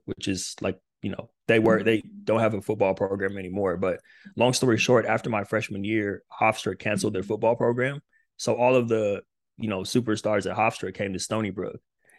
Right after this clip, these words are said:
Speaker 1: And then Stony Brook kind of became a hub for players. This is before the transfer portal and all that. So players who were at, like, Rutgers or Maryland, East Coast schools would, like,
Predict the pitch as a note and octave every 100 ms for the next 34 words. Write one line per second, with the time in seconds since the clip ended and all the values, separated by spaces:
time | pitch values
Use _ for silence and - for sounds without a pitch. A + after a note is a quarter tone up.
0 | _ A2+ A#2 A#2+ - A2+ G#2+ A2 G2+ G#2+
1 | G2+ F#2+ F#2+ G#2 F#2+ F#2+ A2 A2 G2 A2
2 | - G2 F#2+ F#2 - _ G#2+ G#2+ G2 F#2
3 | - A#2+ A#2 A2 G#2 G#2+ F#2 - G#2 G2+
4 | - F2+ - - F#2+ F2+ F2 E2+ F2+ F2+
5 | F2+ - F#2+ F2+ - _ _ _ - A2+
6 | G#2 G2 G#2+ G2+ G2 F#2+ G2+ G2 - F#2+
7 | F#2+ F2+ G2 G2 F#2+ F#2+ F#2 G#2+ - F#2+
8 | F#2 - F#2+ F2+ - - F#2 F2